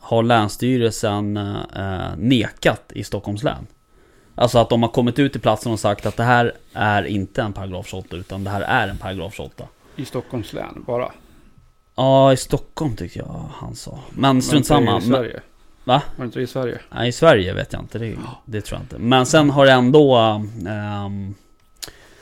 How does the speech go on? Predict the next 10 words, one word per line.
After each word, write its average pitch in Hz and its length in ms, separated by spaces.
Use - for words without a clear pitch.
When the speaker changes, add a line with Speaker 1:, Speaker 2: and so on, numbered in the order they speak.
Speaker 1:
eh, - 320
åklagare 113 840
och 95 260
så, 95 440
ändå 107 340
väckt 104 240
åtal, 98 480
så - 120
att 82 100
säga. 78 180